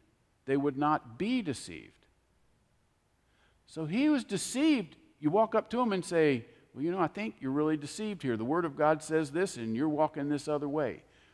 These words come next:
They don't know they're deceived, 'cause if they knew they were deceived, they wouldn't be deceived. So the Scripture constantly refers to this as a veil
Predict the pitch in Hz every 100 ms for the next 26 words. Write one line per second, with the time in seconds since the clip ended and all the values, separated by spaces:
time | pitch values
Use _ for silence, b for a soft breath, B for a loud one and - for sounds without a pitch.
0 | b b _ 123 220 254 202 170 135 110
1 | - 101 95 139 143 _ _ _ _ _
2 | _ _ _ _ 120 147 151 170 180 190
3 | 277 359 262 139 113 110 117 - 180 170
4 | 170 170 170 165 190 151 123 107 87 57
5 | _ _ b b b - 180 156 - 247
6 | - 208 - - 220 247 - 220 196 196
7 | 175 165 160 156 - 135 151 143 139 127
8 | 135 170 247 185 92 65